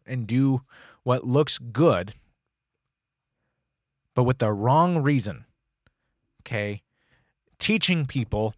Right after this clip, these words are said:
is a good thing. But if you teach them and you're not trying to teach them in God's way, if you're not trying to teach them about God, then that can be a bad thing.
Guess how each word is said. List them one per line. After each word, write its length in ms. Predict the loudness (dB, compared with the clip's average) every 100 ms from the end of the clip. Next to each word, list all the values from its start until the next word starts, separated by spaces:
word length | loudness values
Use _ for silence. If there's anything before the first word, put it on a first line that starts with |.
| _ _ _
is 200 | -6 -2
a 100 | -2
good 260 | 0 0 0
thing. 300 | 0 -2 -4 -14 _ _ _ _ _ _ _ _
But 160 | 0 2
if 160 | 0 -2
you 100 | -4
teach 480 | -4 -4 -2 -2
them 340 | 0 -2 -2 -6 _ _ _ _ _ _ _ _ _
and 240 | -2 0 0
you're 140 | -2
not 340 | 0 0 0
trying 380 | 0 -2 0 -2
to 260 | 0 0 0 _ _ _ _ _ -4
teach 280 | -4 0
them 320 | 4 4 4 0 _ _ _ _ _ _ _ -12
in 120 | -6
God's 300 | 0 2 2
way, 300 | 0 0 -6 _
if 100 | -8
you're 120 | -2
not 180 | -2 -2
trying 280 | -4 -4 -4
to 100 | -6
teach 320 | -4 -4 0
them 180 | 0 0
about 300 | 0 0 0
God, 360 | 2 2 0 -8 _ _
then 180 | 0 2
that 220 | 2 0
can 320 | -2 0 0
be 180 | -2 -2
a 80 | -2
bad 240 | -2 -4
thing. 220 | -6 -8